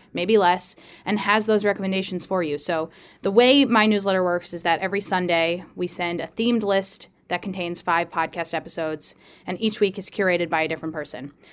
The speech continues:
And the reason I started it in twenty seventeen was because I loved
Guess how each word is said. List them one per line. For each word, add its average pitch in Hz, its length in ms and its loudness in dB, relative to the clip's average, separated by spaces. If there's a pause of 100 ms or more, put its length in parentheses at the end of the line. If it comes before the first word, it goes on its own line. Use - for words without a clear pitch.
(140)
And 208 100 2
the 220 60 6
reason 269 300 6
I 226 60 4
started 240 440 4
it 175 220 2
in 185 160 -2
twenty 190 260 -4
seventeen 185 680 0
was 180 120 -6
because 180 440 -2 (160)
I 214 480 6 (160)
loved 208 640 4